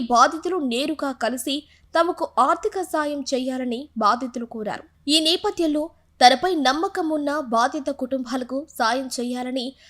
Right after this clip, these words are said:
అనిల్ కుమార్ యాదవ్ నిర్ణయించుకున్నారు. ఈ నేపథ్యంలో రాజకీయాలకు సంబంధం లేకుండా, ప్రచారం లేకుండా అనిల్ కుమార్ యాదవ్ నేరుగా వీరికి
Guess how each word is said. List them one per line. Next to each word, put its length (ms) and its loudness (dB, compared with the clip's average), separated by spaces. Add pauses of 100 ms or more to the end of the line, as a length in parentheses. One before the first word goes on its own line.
(140)
అనిల్ 360 4
కుమార్ 360 -2
యాదవ్ 240 0 (100)
నిర్ణయించుకున్నారు. 720 -4 (580)
ఈ 80 4 (100)
నేపథ్యంలో 560 0 (300)
రాజకీయాలకు 760 4 (140)
సంబంధం 480 2
లేకుండా, 320 -4 (180)
ప్రచారం 520 0
లేకుండా 340 -4 (440)
అనిల్ 360 4
కుమార్ 320 -2
యాదవ్ 260 -2 (420)
నేరుగా 380 4 (120)
వీరికి 320 -2